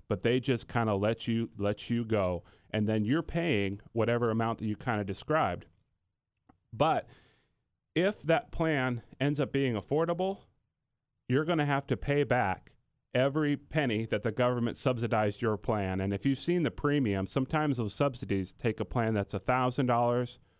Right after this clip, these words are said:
to a hundred dollars. So you got a nine hundred dollar, uh, subsidy for twelve mo-,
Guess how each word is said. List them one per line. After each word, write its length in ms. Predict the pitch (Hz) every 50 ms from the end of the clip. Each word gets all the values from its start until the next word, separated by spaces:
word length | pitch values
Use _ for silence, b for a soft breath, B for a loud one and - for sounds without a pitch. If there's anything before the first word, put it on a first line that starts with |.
| _ _ -
to 340 | - 120 107 104 104 98 b b b b b
a 60 | -
hundred 320 | - - - 127 113 104 98
dollars. 560 | 95 90 87 85 80 85 95 101 - - _ _ _ _ _ _ _
So 80 | -
you 140 | 120 113 117
got 220 | 110 120 113 110
a 80 | 104 101
nine 240 | 110 120 127 139 139
hundred 300 | 127 139 135 127 123 113
dollar, 440 | 107 104 104 104 104 104 104 101 - _ _ _ _ _ _ _ -
uh, 100 | 104 101
subsidy 540 | - - 127 113 107 101 107 95 98 95
for 160 | 95 - - 101
twelve 320 | - - 123 123 131 120
mo-, 160 | 113 110 -